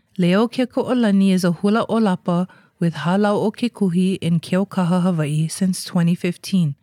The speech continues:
She holds a B A in anthropology with a focus in archaeology and is currently completing an M A in heritage management at the University of Hawaii at Hilo, focused on the King's Trail in Waipio Valley.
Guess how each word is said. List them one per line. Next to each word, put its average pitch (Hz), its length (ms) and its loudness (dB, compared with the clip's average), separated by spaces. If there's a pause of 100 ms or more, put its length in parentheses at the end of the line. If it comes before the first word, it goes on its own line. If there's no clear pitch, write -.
(380)
She 214 200 2
holds 208 300 2
a 208 80 2
B 202 300 0
A 214 200 2
in - 220 -2
anthropology 170 920 -2 (180)
with 185 140 -2
a 190 60 0
focus 214 560 -2
in 185 200 -2
archaeology 202 880 0
and 180 200 0
is - 100 -4
currently 277 460 -4
completing 175 580 0
an 175 220 0
M 214 180 2
A 185 200 2
in 175 240 0
heritage 185 520 -2
management 175 600 0
at 170 160 -6
the 170 80 -2
University 180 600 -2
of 233 120 -2
Hawaii 190 420 -2
at 190 120 -6
Hilo, 170 420 -2 (440)
focused 247 600 -4 (100)
on 175 160 0
the 165 80 0
King's 208 380 0
Trail 190 240 0
in 175 140 2
Waipio 170 460 -2
Valley. 151 440 -4